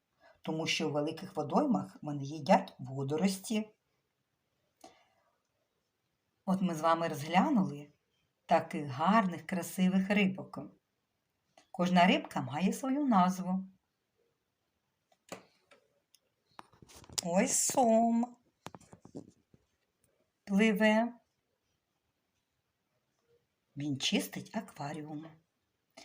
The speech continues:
Ще є мечоносці, гурамі, рибки-вогники, але вони поховалися.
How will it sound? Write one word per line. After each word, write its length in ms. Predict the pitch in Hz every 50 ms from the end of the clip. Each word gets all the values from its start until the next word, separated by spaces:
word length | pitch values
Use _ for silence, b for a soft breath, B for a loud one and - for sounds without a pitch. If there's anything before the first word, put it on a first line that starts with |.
| B B B B B
Ще 200 | - - 403 403
є 180 | 254 202 160
мечоносці, 1160 | 151 147 135 - - - - - - 160 175 196 240 277 277 277 - - - - 233 220 226 208 190 - _ _ _ _ _ _ _ _ _ _ _ _ _ _ _ _ _ _ _ _ _ _ _ _ _ B B B B B B _
гурамі, 880 | 156 175 185 175 151 139 127 139 160 196 226 247 247 226 220 214 214 208 - _ _ _ _ _ _ _ _ _ _ _ _ _ _ _ _ _ _ _ _ _ _ _ _ _ _ _ _ _ _ _ _ _ _ _ _ _ _ _ _ _ _ _ _ _ _ _ _ _ _ _ _ _ _ _ _ _ _ _ _
рибки-вогники, 1300 | 208 220 277 311 233 - - - 156 135 139 160 196 262 262 294 294 277 269 269 - 247 240 240 233 - _ _ _ _
але 220 | 147 147 147 151
вони 200 | 156 175 196 190
поховалися. 880 | 190 277 - - 349 247 254 247 247 247 247 - - - 240 233 233